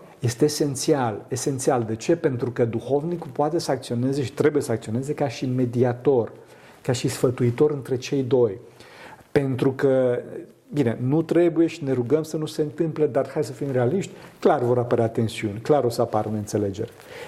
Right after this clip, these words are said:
E, atunci este esențial duhovnicul. De ce? Pentru că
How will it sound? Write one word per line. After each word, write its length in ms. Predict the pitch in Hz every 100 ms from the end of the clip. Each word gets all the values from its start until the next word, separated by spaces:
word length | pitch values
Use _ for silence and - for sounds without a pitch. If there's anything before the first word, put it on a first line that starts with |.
| -
E, 200 | 139 123 - - -
atunci 260 | - 156 202
este 220 | 185 160
esențial 460 | - 131 120 180
duhovnicul. 580 | 165 135 - 151 175 160
De 80 | 135
ce? 140 | -
Pentru 320 | 185 175 156 131
că 240 | 131